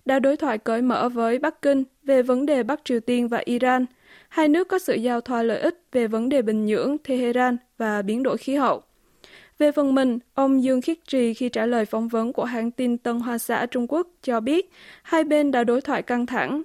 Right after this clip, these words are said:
xây dựng và hữu ích, nhưng tất nhiên vẫn còn nhiều điểm khác biệt. Trong thời gian tới, hai nước phải tuân theo chính sách không mâu thuẫn,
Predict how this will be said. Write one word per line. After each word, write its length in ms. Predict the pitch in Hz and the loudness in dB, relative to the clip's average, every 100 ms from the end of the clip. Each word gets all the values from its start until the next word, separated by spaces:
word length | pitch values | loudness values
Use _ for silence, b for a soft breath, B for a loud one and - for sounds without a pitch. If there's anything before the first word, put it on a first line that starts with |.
| - | -4
xây 240 | 294 277 | 0 2
dựng 300 | 247 180 - - | 2 0 -4 -6
và 220 | 233 214 | -4 -2
hữu 200 | 220 233 | 0 0
ích, 200 | 311 349 _ B B B | 0 -2 _ B B B
nhưng 260 | 285 294 285 | 0 2 2
tất 160 | 359 339 | 0 2
nhiên 280 | 294 277 262 | 2 2 0
vẫn 160 | 226 240 | -4 -2
còn 220 | 240 220 | -2 0
nhiều 140 | 214 | 0
điểm 220 | 208 226 | -2 -2
khác 220 | 254 320 285 | -2 -2 0
biệt. 300 | 262 226 _ _ _ - | -2 -2 _ _ _ -4
Trong 280 | 254 240 240 | 0 0 0
thời 160 | 233 | 0
gian 220 | 226 254 | 0 0
tới, 360 | 247 233 240 349 - | 0 2 2 0 -6
hai 220 | - 294 | -2 2
nước 200 | 294 370 | 2 2
phải 80 | 240 | 0
tuân 280 | 247 262 247 | 0 0 0
theo 200 | 262 240 | -2 -2
chính 200 | 254 269 | -2 -2
sách 280 | 349 349 - | -2 -4 -4
không 260 | 262 240 | -4 -2
mâu 140 | 240 233 | -2 -2
thuẫn, 340 | 247 143 294 | -2 0 -2